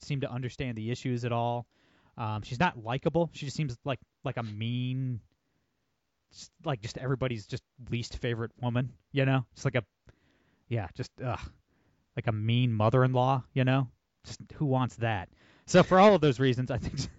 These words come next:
<laughs> Zeldin may have a chance, but it's just, if I were a betting man, and I don't bet on these things, but, uh, if I did, I just, I don't know if I could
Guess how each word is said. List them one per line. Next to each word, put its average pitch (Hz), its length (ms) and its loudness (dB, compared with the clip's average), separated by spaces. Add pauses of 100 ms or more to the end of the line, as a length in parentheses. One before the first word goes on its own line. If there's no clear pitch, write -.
(160)
<laughs> - 300 -20
Zeldin 147 320 0
may 127 140 -2
have 113 120 -4
a 101 40 -10
chance, 120 300 -6
but 139 160 -2
it's 143 120 -2
just, 131 320 -2 (600)
if 180 120 2
I 175 140 6
were 147 160 6
a 127 40 4
betting 127 340 0
man, 110 300 0
and 107 100 -2
I 113 100 0
don't 113 240 -2
bet 120 180 -4
on 104 120 -6
these 98 180 -8
things, 104 380 -10
but, 101 200 -6 (420)
uh, 113 180 -4
if 110 100 -8
I 123 120 2
did, 120 220 -2
I 113 100 -4
just, 107 280 -8
I 110 120 -12
don't 113 100 -6
know 107 140 -4
if - 100 -10
I 104 80 -8
could 104 180 -10